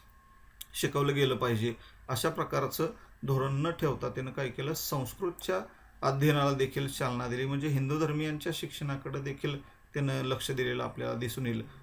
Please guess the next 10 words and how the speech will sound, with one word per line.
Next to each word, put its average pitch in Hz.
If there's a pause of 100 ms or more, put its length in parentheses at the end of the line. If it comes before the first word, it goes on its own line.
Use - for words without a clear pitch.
(120)
आणि 127
त्याचबरोबर 127
अंकगणित 143
असेल, 127
भूमिती 123
असेल, 123
गृहगणित 131
असेल, 117
चेहरेपट्टीशास्त्र 139
असेल, 120